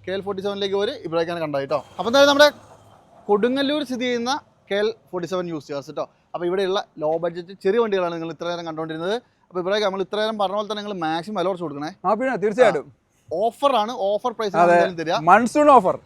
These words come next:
Speaker 1: അതെ, മൺസൂൺ ഓഫർ കേട്ടോ.
Speaker 2: നിങ്ങൾ ഇങ്ങോട്ട് വന്ന് കിട്ടിയാ മതി,
Speaker 1: ആ.
Speaker 2: വണ്ടിയും കൊണ്ട് പോവാം.
Speaker 1: ആ.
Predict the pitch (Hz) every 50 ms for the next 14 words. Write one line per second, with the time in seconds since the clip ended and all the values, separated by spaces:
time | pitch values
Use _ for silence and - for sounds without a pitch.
0 | 160 160 160 147 147 160 170 165 180 190 185 170 147 156 147 143 156 147 127 -
1 | - 170 190 208 226 247 262 262 254 254 254 254 254 269 262 277 233 - 269 277
2 | 294 285 294 311 330 330 175 165 143 127 - 208 214 220 226 240 240 247 240 226
3 | 254 254 240 247 262 - - - 170 151